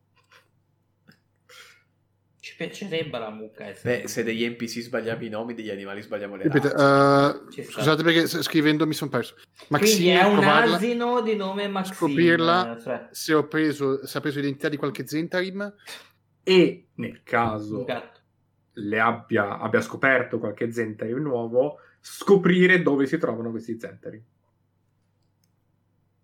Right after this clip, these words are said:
Speaker 3: Sarà mia responsabilità, eh, i-,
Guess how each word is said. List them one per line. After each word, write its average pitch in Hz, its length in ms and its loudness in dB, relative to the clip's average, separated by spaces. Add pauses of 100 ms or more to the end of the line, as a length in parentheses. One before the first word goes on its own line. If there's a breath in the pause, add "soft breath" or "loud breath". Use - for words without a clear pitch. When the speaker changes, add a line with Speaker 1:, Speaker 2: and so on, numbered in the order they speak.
(2500)
Speaker 3:
Sarà 127 160 -6
mia 131 100 0
responsabilità, 135 1120 -2
eh, 120 460 -6
i-, 131 320 -10